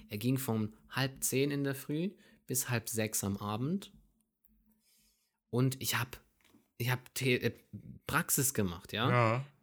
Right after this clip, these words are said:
Speaker 1: An, an der Puppe, an der Little N hab ich das gemacht.
Speaker 2: <laughs>
Speaker 1: Hab ich einmal so batz, batz, batz, Her-, Herzdruckmassage hab ich gemacht.
Speaker 2: Ja.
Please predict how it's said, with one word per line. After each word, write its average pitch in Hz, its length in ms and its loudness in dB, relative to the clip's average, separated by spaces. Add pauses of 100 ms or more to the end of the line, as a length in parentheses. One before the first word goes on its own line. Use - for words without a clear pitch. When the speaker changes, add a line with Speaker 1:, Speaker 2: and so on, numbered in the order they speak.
(180)
Speaker 1:
An, 127 360 2
an 123 120 2
der 120 100 4
Puppe, 135 480 2
an 120 80 0
der 120 120 2
Little 127 280 4
N 135 260 2
hab 110 120 2
ich 101 120 0
das 98 200 0
gemacht. 101 380 -2 (220)
Speaker 2:
<laughs> - 160 -18
Speaker 1:
Hab 139 140 -2
ich 147 100 -2
einmal 156 260 4 (220)
so 117 340 2 (380)
batz, - 460 0 (220)
batz, - 480 0 (200)
batz, - 240 2 (160)
Her-, 131 320 0
Herzdruckmassage 120 1040 2
hab 101 140 2
ich 98 120 -2
gemacht. 107 260 2
Speaker 2:
Ja. 98 360 4